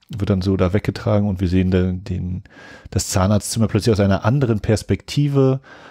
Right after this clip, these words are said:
Ähm, bei mir löst das irgendwie was aus, so dieses Nachdenken über, wie macht man ja eigentlich Filme, wie werden eigentlich Filme gedreht? Und hier wird also ein Film in einem Film gedreht, das, ähm, finde ich immer so ganz persönlich einfach faszinierend. Also da, da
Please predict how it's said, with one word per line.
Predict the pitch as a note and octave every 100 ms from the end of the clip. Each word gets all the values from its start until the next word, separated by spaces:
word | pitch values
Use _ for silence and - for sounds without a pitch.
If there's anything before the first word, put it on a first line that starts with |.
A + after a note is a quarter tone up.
| - _
Ähm, | A2+ G#2 G2+ G2+ G2+ G#2 G#2+ _ _ _ -
bei | -
mir | G#2+ C#3
löst | C3 -
das | B2
irgendwie | B2+ G#2 A2
was | G#2 -
aus, | F#2+ A2
so | G#2
dieses | F#2 F#2 F2+ -
Nachdenken | G2 G2 A2 A2
über, | G#2+ F#2+ F#2+ F#2
wie | G2
macht | G#2 -
man | A2+
ja | F2+
eigentlich | F2+ G2+ -
Filme, | - A#2 C#3+ G2
wie |
werden | F#2+
eigentlich | A#2 -
Filme | - G#2+
gedreht? | G2+ - F#2+ G2 C3 D#3+
Und | - G2+ G2+ - - - -
hier | - G#2
wird | B2+
also | G#2
ein | G#2
Film | - A2 A2
in | A2+
einem | C#3 A2
Film | - B2 B2
gedreht, | A#2 G#2+ A#2 A2+
das, | - -
ähm, | - F#2 F#2 F#2 F2+ F2+ _ _ _ - - -
finde | - B2+
ich | C3
immer | A#2 G2
so | G#2
ganz | G2 -
persönlich | - G2 G2 G#2+ F#2+
einfach | F2
faszinierend. | - F#2+ - G2 G2
Also | F#2+
da, | F2 F#2
da | F2+ F#2+ F2+ F2+